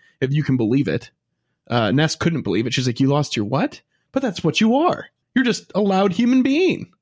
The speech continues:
It's true. It's true I am. Anyway, we're here. We're recording this show anyway, um, with or without Kyle. Although,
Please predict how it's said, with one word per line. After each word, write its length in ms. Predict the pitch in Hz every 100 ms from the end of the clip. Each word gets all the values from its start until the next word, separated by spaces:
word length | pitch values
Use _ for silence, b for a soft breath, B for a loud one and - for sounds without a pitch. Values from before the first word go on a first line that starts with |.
| _
It's 140 | -
true. 320 | - 143 113 - _ _ 139
It's 140 | -
true 220 | - 135
I 120 | 120
am. 160 | 113 85
Anyway, 480 | 196 202 165 123 117 B B B
we're 180 | 180 233
here. 420 | 170 147 135 139 -
We're 120 | 160
recording 340 | 175 185 170 151
this 140 | 131
show 220 | - 139
anyway, 500 | 135 139 123 120 120
um, 380 | 104 120 123 110
with 180 | 220 226
or 40 |
without 420 | 220 190 180 165
Kyle. 440 | 170 160 156 160 165 B B B
Although, 320 | 135 143 143